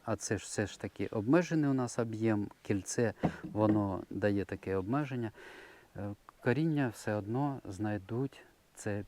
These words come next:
підживлення. Можна було б це підживлення не проводити? Звичайно, можна. Особливо, якщо ви вирощуєте свій батат в родючому ґрунті.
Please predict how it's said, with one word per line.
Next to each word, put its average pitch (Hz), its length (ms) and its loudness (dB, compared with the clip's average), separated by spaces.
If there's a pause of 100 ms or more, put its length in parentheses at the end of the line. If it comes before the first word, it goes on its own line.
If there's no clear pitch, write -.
підживлення. 101 720 -4 (240)
Можна 175 320 6
було 104 260 2
б - 120 -8
це 117 140 -4
підживлення 120 680 0 (120)
не 110 200 0
проводити? 107 640 0
Звичайно, 110 680 -4 (120)
можна. 110 540 2 (100)
Особливо, 107 480 0
якщо 101 300 0
ви 104 100 2
вирощуєте 104 720 2
свій 98 240 -4
батат 87 400 -2 (420)
в 107 320 2
родючому 120 800 0 (160)
ґрунті. 120 600 8